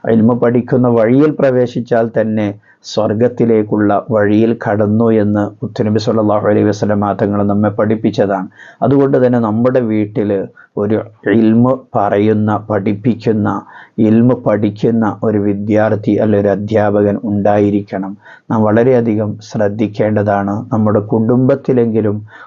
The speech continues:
ഒരു, ഒരു ഉസ്താദ് ഉണ്ടായിരിക്കണം. അല്ലാഹു തആല നമുക്ക്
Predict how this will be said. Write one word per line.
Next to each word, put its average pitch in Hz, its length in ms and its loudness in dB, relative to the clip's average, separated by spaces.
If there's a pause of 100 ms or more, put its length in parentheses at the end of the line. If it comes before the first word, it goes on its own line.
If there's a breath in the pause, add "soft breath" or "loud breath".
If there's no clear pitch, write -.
(100)
ഒരു, 107 200 0 (240)
ഒരു 107 200 0
ഉസ്താദ് 104 640 0
ഉണ്ടായിരിക്കണം. 101 800 0
അല്ലാഹു 127 300 2
തആല 117 380 0
നമുക്ക് 104 420 -4